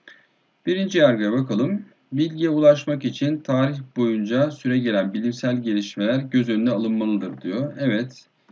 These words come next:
bu doğrudur. Yani sadece bulunduğun çağa ait değil,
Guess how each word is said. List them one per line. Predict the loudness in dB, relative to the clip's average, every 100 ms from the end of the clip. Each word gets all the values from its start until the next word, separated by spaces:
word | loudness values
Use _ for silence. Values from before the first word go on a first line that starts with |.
| _ -10
bu | -2
doğrudur. | 2 2 0 -6 -8 -6
Yani | -4 -2 -2 -4 -8 _ _
sadece | -6 4 4 6 4 2
bulunduğun | 0 -2 0 -2
çağa | -4 0 2
ait | 2 -2 -4 -2
değil, | 0 0